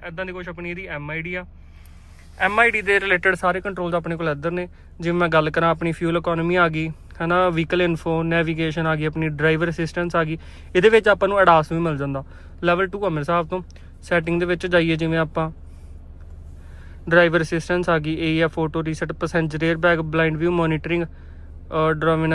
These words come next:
ਪ੍ਰੋਟੈਕਸ਼ਨ, ਟੀ ਪੀ ਐਮ ਐਸ ਵਗੈਰਾ ਬਹੁਤ ਚੀਜ਼ਾਂ ਨੇ ਯਾਰ, ਅੰਤ ਦੀ ਚੀਜ਼ਾਂ ਨੇ। ਬਾਕੀ ਇਹ ਸਾਰੀ ਮੈਂ ਗੱਲ ਕਰਾਂ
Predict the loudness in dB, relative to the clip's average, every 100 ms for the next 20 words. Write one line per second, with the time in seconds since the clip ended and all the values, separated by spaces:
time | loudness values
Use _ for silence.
0 | 0 -4 -2 -2 0 -2 0 -2 0 0
1 | 2 2 0 0 2 4 4 2 4 6
2 | 6 4 2 4 4 4 2 0 2 2
3 | 2 -2 -2 -2 -2 2 2 0 -6 -16
4 | -18 -18 -16 0 0 0 -2 -2 4 4
5 | 4 0 2 2 2 -2